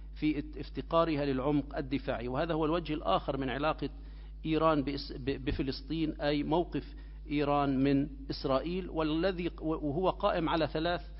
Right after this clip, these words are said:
قضايا أساسية. الجبهة الأولى إشغال إسرائيل بالإبقاء على الصراع معها مفتوحًا في المجال الحيوي الإسرائيلي، أي استنزاف إسرائيل وإبقاء إسرائيل دائمًا في خطر محدق ومستمر.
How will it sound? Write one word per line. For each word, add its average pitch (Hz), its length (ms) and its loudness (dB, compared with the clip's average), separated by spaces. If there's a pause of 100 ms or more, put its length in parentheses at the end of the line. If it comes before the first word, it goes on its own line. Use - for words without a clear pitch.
(320)
قضايا 147 340 0
أساسية. 170 600 -4
الجبهة 151 360 0
الأولى 165 460 0 (460)
إشغال 151 460 0
إسرائيل 151 560 -2
بالإبقاء 143 520 4
على 139 180 4
الصراع 143 400 4
معها 131 300 0
مفتوحًا 127 580 0 (400)
في - 80 -4
المجال 139 540 4
الحيوي 135 560 0
الإسرائيلي، 139 600 -2
أي 143 160 -4
استنزاف 147 680 2
إسرائيل 139 580 0
وإبقاء 135 580 2
إسرائيل 139 500 -2
دائمًا 135 460 2 (360)
في 143 140 -2
خطر 143 340 2
محدق 135 420 0
ومستمر. 135 600 0